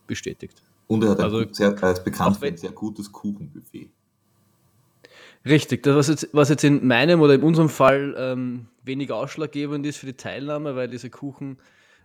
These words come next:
Speaker 1: äh, nicht unserer Ernährungsweise entsprechen, aber, ähm, es war, es war aber auch generell, abgesehen davon, es waren einfach, die Leute waren wahnsinnig nett. Du hast wahnsinnig viele Labestationen, also ich glaub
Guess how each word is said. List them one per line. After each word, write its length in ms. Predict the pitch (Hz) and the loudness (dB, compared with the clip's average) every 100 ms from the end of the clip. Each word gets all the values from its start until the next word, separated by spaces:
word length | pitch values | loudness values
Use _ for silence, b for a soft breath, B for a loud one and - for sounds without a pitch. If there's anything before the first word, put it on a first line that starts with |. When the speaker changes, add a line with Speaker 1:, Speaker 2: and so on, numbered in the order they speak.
| b | b
Speaker 1:
äh, 140 | 123 | -8
nicht 220 | 123 139 139 | -6 -8 -10
unserer 180 | 120 | -10
Ernährungsweise 680 | 123 117 135 139 120 113 135 | -8 -6 -8 -8 -8 -8 -8
entsprechen, 680 | 135 - 113 127 - 139 - | -10 -12 -10 -10 -10 -12 -10
aber, 580 | 117 113 117 117 110 - _ _ _ _ _ _ _ - | -10 -8 -8 -8 -12 -16 _ _ _ _ _ _ _ -8
ähm, 600 | 107 107 110 107 107 98 _ _ _ _ - B | -2 0 0 0 -2 -4 _ _ _ _ -20 B
es 100 | 131 | -2
war, 160 | 156 160 | -2 -2
es 80 | 151 | -2
war 60 | |
aber 100 | 165 | -4
auch 140 | 165 - | -6 -6
generell, 400 | 151 156 135 117 | -4 -4 -4 -6
abgesehen 580 | 127 147 131 143 135 | -8 -8 -8 -6 -6
davon, 440 | 135 123 - 127 131 | -8 -12 -10 -8 -6
es 260 | 131 - | -8 -8
waren 100 | 127 | -8
einfach, 140 | 127 120 | -8 -10
die 80 | 117 | -8
Leute 320 | 117 117 127 | -8 -8 -8
waren 180 | 127 113 | -8 -8
wahnsinnig 460 | 107 123 131 127 | -8 -8 -8 -6
nett. 260 | 120 139 _ b b b | -8 -10 _ b b b
Du 80 | 135 | -14
hast 180 | 123 117 | -14 -10
wahnsinnig 480 | 113 139 160 156 143 | -8 -6 -6 -6 -8
viele 180 | 143 143 | -8 -6
Labestationen, 800 | 117 113 135 147 - 135 139 | -6 -6 -10 -12 -10 -8 -6
also 160 | 131 120 | -8 -10
ich 100 | - | -12
glaub 380 | 123 117 - | -8 -8 -10